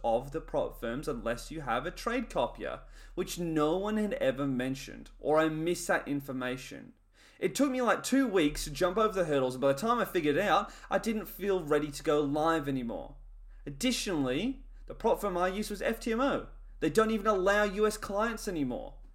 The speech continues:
Any info or suggestions are appreciated." And even though I have made episodes on this before, I have not gone into as much detail here. And it's definitely a glaring hole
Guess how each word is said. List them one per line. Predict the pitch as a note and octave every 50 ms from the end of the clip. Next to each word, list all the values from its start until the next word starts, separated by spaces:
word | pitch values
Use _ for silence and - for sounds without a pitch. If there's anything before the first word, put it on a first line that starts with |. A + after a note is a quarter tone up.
| - - - -
Any | - A3+ B3 A3 -
info | E3 D#3 C#3+ D#3 D3 C#3+ -
or | - C3+
suggestions | - C3+ B2+ C3 B2 A2+ - - A2 G#2 A2+ - - -
are | G2+ F2+ E2 - -
appreciated." | - - - - D3+ D3+ C#3+ - - - G#2+ - - - A#2 - - - - - - - - - - - - - - - - - - - - - - - -
And | F3 F3+ F#3 F#3 F#3 - - - - - - - - - - - - - -
even | - - C4 C#4+ C#4+ D#4 C#4+ A3+
though | F#3 G#3 G#3 G3+ G3+ F#3 -
I | E3 F3+ F#3 E3
have | C3 - C#3+ D3+ E3+ F3 D#3+ C#3+
made | D#3 D3+ C#3+ C#3 C3 C#3 D3 D3+ D#3+ D#3 - -
episodes | - C#3+ C#3 C#3 D#3 C#3+ - - E3 D3 D3 D3 - - -
on | - C3+ B2+ C3 C#3 C#3+ C#3
this | C3+ C#3+ C#3+ C#3 - -
before, | - - B2+ B2 - - - B2 B2 B2 D3 G#3 D4 D4 - - - -
I | - A#3+
have | A#3+ F3+ F3
not | F#3 E3+ F3+ F3+ E3+ C#3+
gone | D#3+ D#3 D#3
into | D3 D3 C#3+ D3 C#3+
as | A#2+
much | B2+ C3+ A2 A#2 - -
detail | B2+ A2+ A2+ - - A#2 G2+ G2+ - - -
here. | G#2 D#2+ B1+ - - -
And | - F3 F#3
it's | E3 C#3 D3
definitely | C#3 - - G3+ G#3 G3+ - A#3+ A3+ A3+ A#3 G#3 G3
a |
glaring | D#3+ C#3 C#3+ D3 C#3 C3+ C#3+ C#3+ D3+ D3 D3 D3+ C#3+ C#3 C3+ B2
hole | - - - - G#3+ A3+ G#3 E3+ D#3 D#3 D#3+ E3 E3+